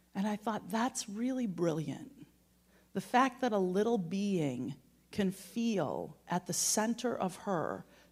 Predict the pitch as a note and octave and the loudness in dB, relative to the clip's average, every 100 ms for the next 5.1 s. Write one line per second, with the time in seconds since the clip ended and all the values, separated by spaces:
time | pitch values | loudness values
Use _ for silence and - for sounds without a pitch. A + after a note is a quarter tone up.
0 | - F#3+ - - G#3+ A#3+ A#3+ B3+ - F#3 | -4 -4 -4 -2 4 4 4 2 -2 -4
1 | D#3+ D#3 F3+ G3 E3+ - F3 C#3+ - - | -4 0 4 4 2 -4 -6 -6 -4 -4
2 | G#3+ F#3+ F#3+ - - - _ - - - | -2 -2 -2 -6 -12 -18 _ -20 -6 -2
3 | F#3+ - G#3+ G3 F3+ - A#3 B3 B3 B3 | 0 0 2 2 4 6 6 6 4 0
4 | A#3+ - - - A3+ A3+ G#3 D#3+ - - | -2 -8 -8 0 4 4 4 -2 -4 -4
5 | F3+ | -4